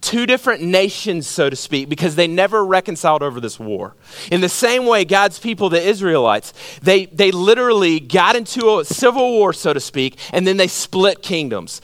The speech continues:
called the Northern Kingdom, which is still Israel, and then the Southern Kingdom, which is called Judah. That's the passage w-, where we get today in chapter nine. He's speaking to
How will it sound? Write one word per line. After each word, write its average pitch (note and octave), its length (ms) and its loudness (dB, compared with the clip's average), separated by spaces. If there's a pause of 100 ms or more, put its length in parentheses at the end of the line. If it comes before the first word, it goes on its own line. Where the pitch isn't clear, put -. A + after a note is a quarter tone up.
(160)
called D#3 220 2
the C#3+ 80 -2
Northern F3+ 540 0
Kingdom, A3 380 -2
which D#3+ 180 -4
is C3 60 -10
still E3+ 300 0
Israel, A#3 560 0 (200)
and F3+ 120 2
then F#3 120 0
the E3 80 2
Southern A3 520 2
Kingdom, C#3 460 -4 (160)
which D#3+ 180 -4
is C#3 80 -10
called C3+ 300 -2
Judah. G#2 460 -8 (1400)
That's G#3+ 560 2 (220)
the F3 100 2
passage G#3+ 540 0
w-, D#3+ 220 -4
where E3 220 2
we D#3+ 160 0
get E3 240 0
today C3 560 0 (160)
in B2+ 100 -6
chapter D3+ 460 -2
nine. C3 320 0
He's D3 160 -10
speaking G3+ 680 -4
to F3+ 300 -4